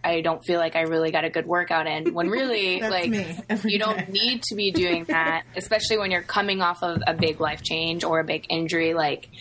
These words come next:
Speaker 1: just find a way to measure your success a different way. Um, so that's what I've been trying to do, and I feel like it's, it's working. It actually has me understanding the value of, like, reflecting in my life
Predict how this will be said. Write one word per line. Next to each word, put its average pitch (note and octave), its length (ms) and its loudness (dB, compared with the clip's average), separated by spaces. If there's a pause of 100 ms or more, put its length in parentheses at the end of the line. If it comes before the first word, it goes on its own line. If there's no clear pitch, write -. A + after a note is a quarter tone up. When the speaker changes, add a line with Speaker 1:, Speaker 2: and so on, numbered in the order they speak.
(240)
Speaker 1:
just - 280 -2
find F#3+ 300 2
a F#3+ 60 2
way F3 380 2
to E3+ 120 -6
measure D#3+ 260 -2
your D3+ 140 -2
success - 460 -2
a D#3+ 40 -6
different - 300 -6
way. - 400 -2 (160)
Um, - 540 -2
so - 140 -4
that's D4 160 0
what E4 80 2
I've D4+ 80 0
been C4 120 -2
trying G3+ 140 0
to F3+ 60 0
do, F3+ 80 0
and E3+ 100 0
I E3 60 0
feel G#3+ 160 0
like G#3+ 140 -2
it's, - 220 -6 (400)
it's F#3+ 180 0
working. F#3+ 320 0
It D#3+ 100 0
actually F#3+ 340 0
has F3 300 0
me E3 460 -4 (260)
understanding D#3+ 1120 0 (340)
the E3+ 260 0
value D#3+ 520 2
of, D#3+ 200 0
like, D#3 220 -2 (240)
reflecting E3 800 -2 (100)
in D#3+ 140 2
my D#3 180 2
life C#3 400 0